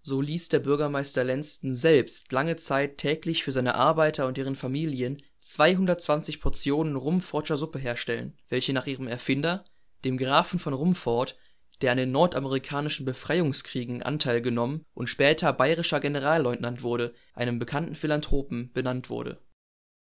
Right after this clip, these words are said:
Diese Suppen wurden hier nach folgendem Rezept und zu folgenden Preisen bereitet:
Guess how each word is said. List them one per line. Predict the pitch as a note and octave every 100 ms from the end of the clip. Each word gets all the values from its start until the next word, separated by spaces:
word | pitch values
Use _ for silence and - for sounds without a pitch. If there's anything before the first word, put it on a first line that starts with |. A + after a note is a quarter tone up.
| _ _ _ -
Diese | E3+ F3
Suppen | D3 F3+ F#3 B2+ D#3+ C#3+
wurden | C3 C3+ C3+
hier | - E3 F3
nach | C#3 -
folgendem | - D#3+ E3+ E3
Rezept | D#3+ - E3+ F3 - -
und | C3+
zu | C3
folgenden | - C#3 D#3 E3
Preisen | D#3+ C3 B2+ A#2+
bereitet: | A#2 A#2+ A#2 - - -